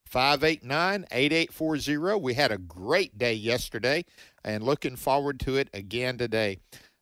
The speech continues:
But Alex, as I look at First Thessalonians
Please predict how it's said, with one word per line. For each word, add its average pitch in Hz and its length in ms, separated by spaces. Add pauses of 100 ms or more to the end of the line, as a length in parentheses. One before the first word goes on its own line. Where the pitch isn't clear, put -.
(200)
But 131 200
Alex, 196 520
as 110 180
I 143 160
look 160 260
at - 120
First 151 300
Thessalonians 156 840